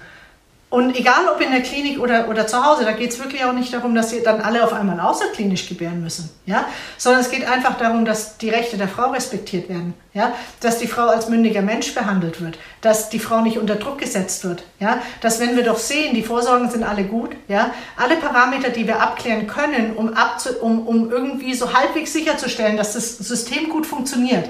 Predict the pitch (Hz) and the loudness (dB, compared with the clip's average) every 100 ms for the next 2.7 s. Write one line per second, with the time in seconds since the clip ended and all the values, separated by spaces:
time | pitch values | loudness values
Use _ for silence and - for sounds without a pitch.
0 | - 226 247 - - - 247 254 247 - | 0 2 2 -4 -6 2 6 6 4 2
1 | - 254 339 - - 240 226 - 208 226 | 4 6 6 4 2 4 2 0 -6 -6
2 | - 226 247 - 269 196 | -4 -4 -4 -6 -4 -4